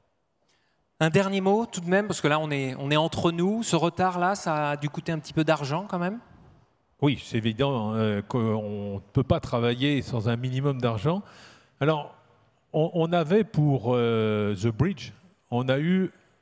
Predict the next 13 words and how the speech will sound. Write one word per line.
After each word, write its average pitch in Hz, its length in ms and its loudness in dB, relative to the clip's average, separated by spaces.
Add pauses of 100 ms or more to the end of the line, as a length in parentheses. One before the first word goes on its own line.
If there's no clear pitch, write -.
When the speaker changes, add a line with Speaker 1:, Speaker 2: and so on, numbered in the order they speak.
(220)
Speaker 2:
un 107 520 0
sponsor - 760 -4
titre, - 440 -6 (220)
un 98 360 -6 (100)
partenaire 202 540 0
titre. - 400 -10 (420)
Il 143 60 0
s'agissait 156 380 2
du 151 100 0
groupe 147 200 0
C 156 160 0
I 117 100 -2
C. - 260 -8